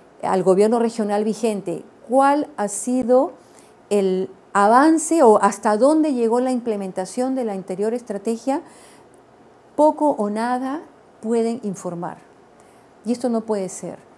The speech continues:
O sea, si hay procesos ricos en la formulación, por favor, si acaba mi periodo, hay cambio de autoridades, dejemos los, los insumos totalmente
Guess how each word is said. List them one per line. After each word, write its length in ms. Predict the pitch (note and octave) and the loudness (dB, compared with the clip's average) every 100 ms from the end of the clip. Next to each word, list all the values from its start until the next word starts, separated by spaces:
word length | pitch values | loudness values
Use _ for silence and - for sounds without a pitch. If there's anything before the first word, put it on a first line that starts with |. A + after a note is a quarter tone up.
| _ - - | _ -20 -12
O 80 | |
sea, 400 | F#3 A3 F#3+ F3+ - | -4 -2 0 -2 -8
si 260 | - - G#3+ | -16 -4 0
hay 120 | A#3+ | 0
procesos 640 | B3 B3 A#3+ A#3+ A3+ G3+ | 0 -2 -2 -6 -6 -8
ricos 440 | G3+ B3 B3 A3 G3+ | -2 -2 -2 -6 -10
en 100 | F3+ | -10
la 100 | E3+ | -10
formulación, 800 | F3+ F3 F3 E3+ F3 G#3 A3 C4 - - - - | -10 -10 -8 -10 -8 -6 -6 -8 -14 -20 -20 -2
por 140 | G#3+ | -2
favor, 540 | G3 G3 F#3+ A3 G#3+ - - - | -2 -4 0 2 2 0 -14 -20
si 300 | - - G#3+ | -14 -4 2
acaba 420 | G3 F#3+ G#3+ A#3 B3+ | 2 4 4 4 4
mi 140 | A#3+ | 2
periodo, 760 | - G#3+ G#3 A3+ A#3+ A#3+ G#3+ | 0 -2 2 2 4 2 0
hay 140 | G3+ G#3 | 0 -2
cambio 360 | A3+ A#3+ B3 | -2 -2 0
de 60 | B3 | -2
autoridades, 800 | G#3+ F#3+ F3+ G3 G#3 G#3+ B3 C4 | -2 -6 -6 -2 0 0 -2 -4
dejemos 720 | F#3+ F#3 - C4 D#4+ D4+ G4 - - - - - | -6 -4 4 4 6 2 0 -8 -20 -20 -14 0
los, 320 | G3 G3 - | 0 0 -2
los 300 | G3 F#3+ G#3 | -2 -2 -2
insumos 640 | F#3+ - D4+ D4 C#4+ C#4+ | -6 -2 2 4 4 2
totalmente 1080 | - G3 G3+ B3 C4 C4 C#4 C#4 C4+ A#3+ G#3 | -4 -6 0 -2 0 0 0 0 2 2 0